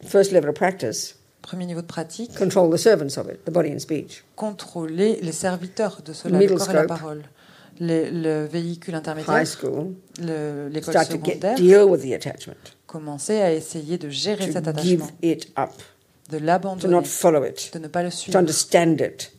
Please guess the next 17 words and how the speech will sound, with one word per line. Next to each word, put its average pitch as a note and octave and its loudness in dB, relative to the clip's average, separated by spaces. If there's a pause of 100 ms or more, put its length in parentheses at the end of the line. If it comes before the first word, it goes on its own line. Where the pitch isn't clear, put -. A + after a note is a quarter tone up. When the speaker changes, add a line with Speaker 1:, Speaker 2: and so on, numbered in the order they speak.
Speaker 2:
De E3 -10
le D#3 -8
comprendre. F#3+ -12
Speaker 1:
To - -4
see A#3 6
how F3 8
it D3+ 4
is C#3+ -4
the D3+ -8
cause C#3+ 0
of C3 -8
such C3 -4
unbelievable C#3 -2
suffering. - -10 (260)
Speaker 2:
De D3+ -14
voir F3 0
comment F3 -10